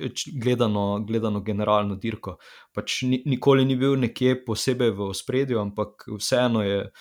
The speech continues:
tako kot si rekel včeraj, kar, kar zapretil, eh, vse skupaj. In pač ja, če, če Vauta ne bi bilo tukaj, bi po moje, eh, kar, eh, bila težka situacija tam v tistem trenutku. Zdaj, kar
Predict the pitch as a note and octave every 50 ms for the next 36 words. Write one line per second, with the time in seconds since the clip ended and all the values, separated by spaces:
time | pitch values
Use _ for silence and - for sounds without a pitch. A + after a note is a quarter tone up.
0 | - - _ - G#2 - - - - G#2+ - - A2+ A2+ - - - - - A#2
1 | A2 A2 G#2 - - - A#2 A2 A2 G2+ F#2+ G2 F#2+ _ - A#2 A2+ G2+ A2 -
2 | - - G2 - - A#2 A2 A2 G#2+ G2+ F#2+ F#2+ F#2+ F#2+ F#2+ F#2+ F#2+ F#2+ F#2+ -
3 | _ _ _ _ _ _ _ _ _ _ - - G#2 G2 G2 - - - _ -
4 | - - A2+ G#2 - - A2+ A2+ - F#2+ F#2 F#2 G2 G#2+ G#2+ G#2+ G#2 G2+ G2+ G2
5 | G2 - _ - - - - A#2+ A#2 A2+ G2+ G2+ - - G#2 G2+ G2 G2+ G#2+ G#2+
6 | A2 A2+ _ _ _ _ - - - A2 G#2 G#2 A2+ A2+ A#2+ C3+ C3 - B2+ A#2
7 | A#2 A#2 A#2 A2+ A#2 B2 B2+ B2 B2+ B2+ B2+ - C3 B2 - B2 A#2 A2+ A2 G#2
8 | G#2 A2+ - _ - A#2+ A2 A#2 A2+ A2+ - - A2+ A2 A2+ A2+ A#2 A#2 A#2 A2+
9 | A2 G#2 G2+ - - - - - - - _ _ - - G#2 G#2 G#2 G#2+ - -
10 | B2 A2 F#2+ - - _ _ - - G#2 G2 F#2+ F#2+ G2+ G2+ G2 - F#2 _ _
11 | _ - G#2+ G2 G#2 G2 - G#2 F#2+ F2+ - - F#2 - - F2 - F#2+ F#2+ F#2+
12 | - - F#2+ - - G2 F#2 - G#2+ G#2 - G#2 G2+ - - A2 G#2 G#2+ A2 -
13 | - G#2 - - - - - - - - G2+ G2 G#2 A#2 A#2 B2 A#2+ - - -
14 | - D#3+ D3 - - C3 B2+ A#2+